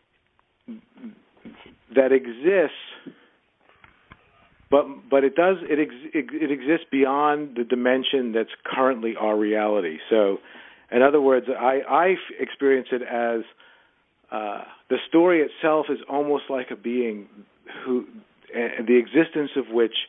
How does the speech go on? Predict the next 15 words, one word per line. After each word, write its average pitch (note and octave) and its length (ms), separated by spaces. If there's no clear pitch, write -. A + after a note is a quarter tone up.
extends C3+ 540
far D3 260
beyond C3 640
the A#2+ 80
dimensions B2+ 640
of G#2+ 140
reality A#2 540
that, G#2+ 160
that G#2 220
we B2 280
as, A2+ 140
uh, G#2 140
in A2+ 80
our G#2+ 140
current A#2+ 420